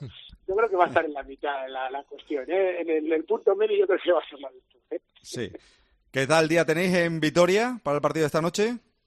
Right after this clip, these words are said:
Speaker 1: Pues mira, ahora muy bueno, pero luego va a ir, <laughs> va a ir torciéndose, porque
Speaker 2: Bien.
Speaker 1: además las previsiones para el fin de semana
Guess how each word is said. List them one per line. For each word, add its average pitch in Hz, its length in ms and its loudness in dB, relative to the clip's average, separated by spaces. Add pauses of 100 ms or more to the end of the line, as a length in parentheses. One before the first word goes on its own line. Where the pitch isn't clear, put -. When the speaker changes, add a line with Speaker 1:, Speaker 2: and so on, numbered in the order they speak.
(600)
Speaker 1:
Pues 175 300 2
mira, 160 240 -2
ahora 208 240 -2
muy 180 100 -6
bueno, 202 340 -4
pero 170 200 -4
luego 180 240 -2
va 165 80 -2
a 160 80 -6
ir, 160 160 -8
<laughs> - 640 -12
va 190 60 0
a 180 60 -4
ir 170 100 -12
torciéndose, 208 800 -4 (520)
porque 135 220 2
Speaker 2:
Bien. 160 100 -4
Speaker 1:
además 165 420 -4
las 147 220 -8
previsiones 165 480 -8
para 165 200 0
el 160 40 -6
fin 160 140 -12
de 160 140 -8
semana 202 420 -6